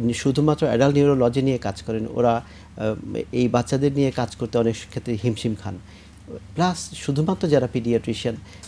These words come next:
তাদেরও এই রোগ নিয়ে অ-, অত এক্সপোজার নাই। তো সেই জন্য পেডিয়াট্রিক নিউরোলজি একটা অত্যন্ত প্রয়োজনীয়, আহ,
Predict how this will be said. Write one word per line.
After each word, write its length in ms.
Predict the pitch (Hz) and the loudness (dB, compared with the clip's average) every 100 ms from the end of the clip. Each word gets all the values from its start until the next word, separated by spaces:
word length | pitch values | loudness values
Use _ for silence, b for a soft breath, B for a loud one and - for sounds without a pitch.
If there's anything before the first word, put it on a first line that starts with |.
| - | -2
তাদেরও 440 | 135 147 156 143 - | 0 4 4 4 0
এই 240 | 139 143 143 | 2 2 4
রোগ 180 | 143 139 | 2 2
নিয়ে 400 | - 131 135 120 - | -2 0 4 2 0
অ-, 60 | 120 - 113 107 - 104 131 | -8 -6 -8 -8 -10 -4 -2
অত 180 | 131 | 4
এক্সপোজার 560 | 147 123 - 123 110 104 | 4 4 0 0 0 -2
নাই। 160 | 98 - B B B - | -6 -10 B B B -10
তো 80 | 131 | -6
সেই 140 | 143 | -2
জন্য 260 | 156 180 190 | 0 0 0
পেডিয়াট্রিক 380 | 156 143 143 143 | 2 4 2 2
নিউরোলজি 480 | 143 143 139 139 139 | 2 4 2 0 -4
একটা 220 | - 139 | -2 -6
অত্যন্ত 340 | - 151 156 | -4 -4 -4
প্রয়োজনীয়, 580 | 156 160 143 151 147 | 0 2 4 4 4
আহ, 80 | 165 | 2